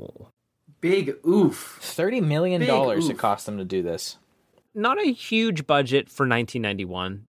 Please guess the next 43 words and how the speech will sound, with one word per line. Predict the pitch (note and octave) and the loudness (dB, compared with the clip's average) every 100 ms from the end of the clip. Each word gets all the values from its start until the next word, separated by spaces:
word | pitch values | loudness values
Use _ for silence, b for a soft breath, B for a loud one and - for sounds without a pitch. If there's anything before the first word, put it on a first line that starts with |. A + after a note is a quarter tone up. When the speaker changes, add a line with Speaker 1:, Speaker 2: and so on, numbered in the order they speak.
| - | -2
Speaker 3:
It's | E3 - | -2 0
high | - F3+ F3+ G3 | 2 4 4 4
for | F3+ F3+ D#3+ | 0 2 2
an | C3+ | 2
animated | C#3 C#3+ C#3+ C#3 C#3 C#3 C3 B2+ A#2+ - - | 2 2 4 4 6 4 2 -4 -10 -16 -16
wild-ass | A#2 A2 A2+ A2+ A2+ A2 - | -4 2 4 4 4 2 2
movie | A#2 A#2 C3 | 0 0 2
like | A2+ G2+ F#2+ | 4 2 0
this, | G2+ A2+ B2 - | 0 2 2 -2
but | - A2+ G#2+ - | 0 2 2 -2
this | D3+ E3+ | -2 0
is, | C#3 | 2
like, | B2 | 2
probably | - C3 A2+ A2 | 2 0 0 -2
middling, | G#2 G#2 G2+ G2 G2+ G2+ | 0 -4 -4 -6 -6 2
Speaker 2:
Was | E3 D#3+ | 4 6
Speaker 3:
I | |
think. | - G3+ A3 | 4 0 2
Speaker 2:
Gabriel | A3 E3+ | 0 2
Byrne | D3 C#3+ D3+ | 2 2 0
a | C3+ | 0
known | C3+ C3+ | 2 2
entity | B2 C3+ - C#3 | 0 -2 -2 -2
at | C3+ | 0
this | C3+ | -2
point? | - C3 C3 - - | -2 -2 -2 -6 -4
Speaker 3:
I | D#3+ E3+ | -2 -2
believe | C#3 F#3 E3+ F#3+ A#3+ D4 C4 - | 0 0 0 -2 0 -2 -4 -10
he | - A#3 | -8 -4
was | A#3+ G#3 | 0 0
more | D#3 F3 F3+ | 2 2 2
of | D3 | 2
a | C#3+ C3+ B2+ B2 A#2+ - _ - | 2 2 2 0 -4 -8 _ -8
period | - C3+ D3 D#3 | 4 6 6 4
piece | - E3+ - | 2 -2 0
guy | D#3+ E3 F#3+ F3 - | -2 0 -2 -4 -4
at | C#3+ | -4
this | - D#3+ | -2 -6
point, | - F#3+ G3+ - _ - | -2 -2 -2 -6 _ -4
if | B2+ - C3+ | -4 -4 -2
I'm | B2 B2+ B2 | 0 2 2
not | B2 A#2+ | 2 0
mistaken. | B2+ C3 C3 C#3 C#3 C3+ | -2 -2 -2 -2 -4 -4